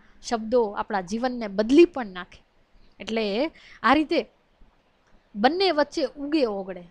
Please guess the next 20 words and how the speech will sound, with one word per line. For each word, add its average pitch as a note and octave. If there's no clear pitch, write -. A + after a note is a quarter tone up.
તો A3
કોઈના A3+
કહેવાથી G3+
ઘણું G3+
બધું G3+
શમી G#3
પણ G#3
જાય. F3
એટલે G3+
ઓગળવાની A3+
વાત F3+
છે -
કે A3+
બંને C4+
વચ્ચે C#4+
ઉગે C#4
ઓગળે A#3+
સુસવાટા A#3
અને G3+
સન્નાટા. A3+